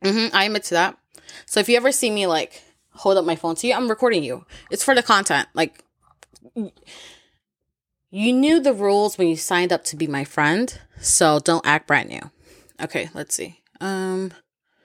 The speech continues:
I've been holding this. How do you, when you, you hold it in the holster?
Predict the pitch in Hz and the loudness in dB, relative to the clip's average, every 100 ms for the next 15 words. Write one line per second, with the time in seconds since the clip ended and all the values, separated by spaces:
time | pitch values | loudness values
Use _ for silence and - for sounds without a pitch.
0 | _ _ _ _ _ _ _ _ _ _ | _ _ _ _ _ _ _ _ _ _
1 | - 196 190 233 226 180 - 185 185 214 | 0 2 2 2 0 -2 2 2 2 2
2 | 202 202 214 - - - 202 233 269 285 | 4 4 2 -2 -2 -2 2 2 2 0
3 | 190 196 196 196 190 _ - 190 165 196 | 0 -2 -2 -6 -10 _ -2 0 2 2
4 | 196 185 180 180 160 175 165 - 233 240 | 2 0 2 0 2 0 0 -2 -2 -4